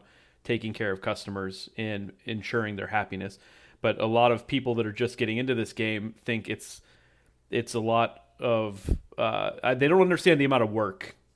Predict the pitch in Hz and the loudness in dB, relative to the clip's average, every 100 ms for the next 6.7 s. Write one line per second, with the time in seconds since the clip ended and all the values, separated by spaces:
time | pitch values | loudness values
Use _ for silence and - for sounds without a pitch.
0 | _ - 120 110 113 104 107 104 104 107 | _ -4 -2 0 0 0 -4 -6 -6 -4
1 | 113 110 120 135 117 123 123 - 117 117 | -2 0 0 -2 -4 -6 -4 0 2 4
2 | 117 113 107 110 110 104 95 - - _ | 4 2 0 0 2 2 0 -12 -20 _
3 | _ _ 123 127 127 120 120 113 107 113 | _ _ 2 2 4 4 4 2 0 -2
4 | 104 104 - - 113 110 120 117 107 113 | -2 -4 -10 -8 -4 -4 -4 -4 -4 0
5 | 113 110 101 110 110 101 95 - - 104 | 0 -2 -4 -2 -2 -2 -4 -10 -10 -10
6 | 95 104 - - - - | -16 -18 -18 -12 -10 -8